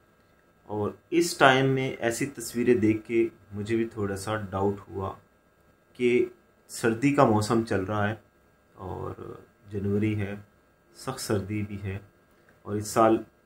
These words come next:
तकरीबन आम हालात से भी सर्दी ज़रा ज़्यादा है। इस condition में भी अगर tunnel के farmers को टमाटर के ऊपर virus के effect नज़र आते हैं, virus की infections नज़र आती हैं,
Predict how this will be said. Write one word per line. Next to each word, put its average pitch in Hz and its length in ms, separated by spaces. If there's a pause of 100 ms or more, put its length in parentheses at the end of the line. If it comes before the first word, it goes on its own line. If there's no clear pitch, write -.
(140)
तकरीबन 107 680 (440)
आम 101 280
हालात 101 340
से - 200
भी 123 120
सर्दी 107 540 (200)
ज़रा 104 200
ज़्यादा 101 380
है। 104 240 (760)
इस 175 180
condition 156 500
में 143 200
भी 131 140
अगर 110 360 (460)
tunnel 135 260
के 139 140
farmers 104 540
को 101 200 (540)
टमाटर 104 380
के 110 160
ऊपर 104 400 (320)
virus 117 520
के - 140
effect - 800
नज़र 95 260
आते 76 260
हैं, 92 240 (460)
virus 107 380
की - 220
infections 123 600
नज़र 98 300
आती 90 260
हैं, 95 160